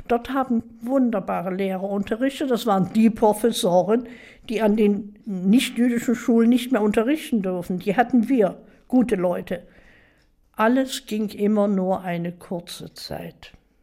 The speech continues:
Also ich ging noch in dieses jüdische Gymnasium. Das war nicht so nah wie mein früheres um die Ecke. Ich musste da mit der Straßenbahn ziemlich weit fahren.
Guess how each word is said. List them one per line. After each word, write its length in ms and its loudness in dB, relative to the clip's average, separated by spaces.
Also 240 -4
ich 180 -6
ging 280 -2
noch 160 0
in 160 0
dieses 800 0
jüdische 400 0
Gymnasium. 760 -2
Das 380 0
war 160 2
nicht 280 2
so 140 4
nah 420 4
wie 120 2
mein 260 0
früheres 720 2
um 160 2
die 140 -2
Ecke. 380 -2
Ich 200 -6
musste 400 -2
da 500 -2
mit 480 -6
der 320 2
Straßenbahn 760 -4
ziemlich 440 -4
weit 280 -4
fahren. 720 -6